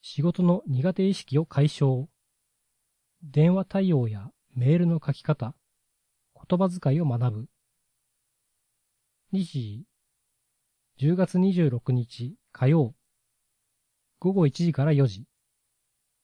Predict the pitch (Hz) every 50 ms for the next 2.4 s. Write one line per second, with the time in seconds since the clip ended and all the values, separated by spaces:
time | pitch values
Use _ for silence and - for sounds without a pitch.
0 | _ - - 196 196 160 - - 110 98 107 240 _ _ _ _ _ _ _ _
1 | _ _ _ _ - 139 151 170 - 190 170 - - - 180 175 175 170 170 -
2 | - 160 143 - - - 107 107